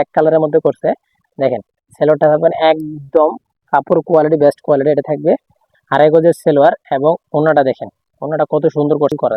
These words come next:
দেখেন কত সুন্দর। দেখেন ওড়নাটা আমি আপনাদেরকে আবার ভালো করে দেখাই, দেখেন কত সুন্দর ওড়নাটা করছে। এগুলোর প্রাইস থাকবে মাত্র only ছয়শো পঞ্চাশ টাকা। কালো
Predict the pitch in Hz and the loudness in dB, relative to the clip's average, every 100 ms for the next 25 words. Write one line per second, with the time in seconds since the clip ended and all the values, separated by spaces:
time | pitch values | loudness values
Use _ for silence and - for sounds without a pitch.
0 | 113 - - _ - - - - 151 - | -6 -10 -16 _ -6 -6 -6 -14 -12 -8
1 | 170 160 156 135 123 180 - _ _ _ | -4 0 0 0 -4 -6 -10 _ _ _
2 | _ - 131 143 143 147 - 143 139 139 | _ -10 -4 0 2 0 0 -4 0 0
3 | 131 139 131 135 143 135 123 165 131 - | 2 0 0 -2 0 0 -2 -4 -6 -10
4 | - 147 - 165 - - 147 147 - - | -6 -6 -4 -6 -6 -8 -4 -2 -2 -4
5 | 135 135 135 127 - 254 _ - - _ | -6 -4 -6 -6 -8 -10 _ -20 -20 _
6 | _ _ - 139 151 165 - 151 151 - | _ _ -8 -2 0 0 2 0 0 -4
7 | 170 170 165 139 139 _ - 165 156 147 | -2 0 0 0 -2 _ -2 2 2 0
8 | 160 156 151 147 139 139 143 - 135 120 | -2 -2 -4 -2 -4 -4 -4 -4 -6 -6
9 | _ _ _ _ _ _ _ _ - - | _ _ _ _ _ _ _ _ -16 -2
10 | 165 | 2